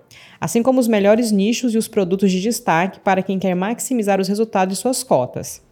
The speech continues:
Para os gestores do Quineia e da R B R, o ano começa com boas expectativas, principalmente para os fundos de tijolo. A explicação para isso está no ciclo de queda dos juros promovido pelo Copom do Banco Central.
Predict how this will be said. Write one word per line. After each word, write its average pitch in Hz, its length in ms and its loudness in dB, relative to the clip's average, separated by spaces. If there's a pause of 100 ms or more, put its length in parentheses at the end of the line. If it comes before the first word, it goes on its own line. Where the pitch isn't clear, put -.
(140)
Para 233 200 2
os 254 60 0
gestores 233 420 2
do 233 100 0
Quineia 180 580 2
e 165 40 -2
da 165 160 2
R 165 160 2
B 151 100 -2
R, 160 480 2
o 170 140 2
ano 190 160 2
começa 180 440 -2
com 185 200 -2
boas 196 180 2
expectativas, 202 960 -4
principalmente 180 640 -4
para 190 180 -2
os 185 60 -4
fundos 196 240 -2
de 202 80 -4
tijolo. 143 640 -2 (800)
A 175 60 0
explicação 226 540 0
para 226 240 4
isso 180 320 2
está 202 180 -2
no 185 100 0
ciclo 226 320 -2
de 214 140 -4
queda 190 260 0
dos 196 160 2
juros 202 360 0
promovido 196 560 0
pelo 214 260 0
Copom 208 500 0
do 208 80 -2
Banco 214 280 0
Central. 156 640 -4